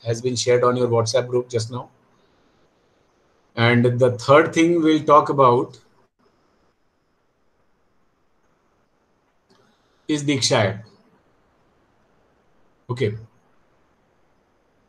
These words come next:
So tell me these things if I forget. Now, uh, those who are having that WhatsApp with them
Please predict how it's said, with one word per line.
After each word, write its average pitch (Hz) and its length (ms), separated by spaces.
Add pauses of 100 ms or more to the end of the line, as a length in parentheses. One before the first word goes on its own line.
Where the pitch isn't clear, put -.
(120)
So 135 200
tell 139 220
me 160 120
these 143 200
things 143 220
if 135 140
I 127 80
forget. 123 340 (2000)
Now, 151 360
uh, 127 320
those 139 340
who 151 100
are 156 140
having 143 520 (1300)
that 123 400 (420)
WhatsApp 123 480
with 135 180
them 131 360